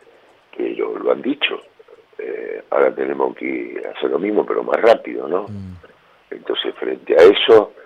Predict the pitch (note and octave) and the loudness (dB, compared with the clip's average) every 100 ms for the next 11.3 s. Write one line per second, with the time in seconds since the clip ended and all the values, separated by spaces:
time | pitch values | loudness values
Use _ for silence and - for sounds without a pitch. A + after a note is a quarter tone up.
0 | _ _ _ _ - B1 A#1+ G1+ - - | _ _ _ _ -2 -2 -2 -10 -14 -20
1 | - - - - D2 - B1+ A#1+ A#1+ A#1+ | -20 -20 -20 -2 0 2 0 -2 -8 -6
2 | B1+ B1 A#1 - G1+ G1+ - - _ - | -2 -2 -4 -4 0 0 0 -12 _ -20
3 | _ _ - - A#1+ A1+ G1+ - - - | _ _ -14 -12 -12 -10 -10 -12 -14 -16
4 | - - D2+ C2 A#1+ C#2 - B2+ - A2 | -10 -2 -2 0 0 2 2 -2 0 -2
5 | - _ _ _ _ _ _ - F2 F#2 | -2 _ _ _ _ _ _ 6 8 8
6 | F2+ - - _ _ A1+ A#1+ B1+ B1 A1+ | 4 -10 -20 _ _ -14 -6 0 0 0
7 | A1 - - _ - - - G#1+ - - | -2 -4 -6 _ -20 -12 -4 -2 -2 4
8 | E2+ F2 D#2+ - - - - E2+ D#2 C#2 | 8 8 6 -4 -10 -8 0 2 4 2
9 | - - A1+ C2 D#2 D#2+ C#2+ B1+ A1 A1 | -6 -12 -12 -4 -2 -2 -2 -6 -6 -10
10 | A1+ A1 A#1 - G#1+ G1+ G1+ - G1+ C#2 | -10 -10 -10 -12 -12 -14 -14 -14 -6 2
11 | D#2+ D#2 | 4 4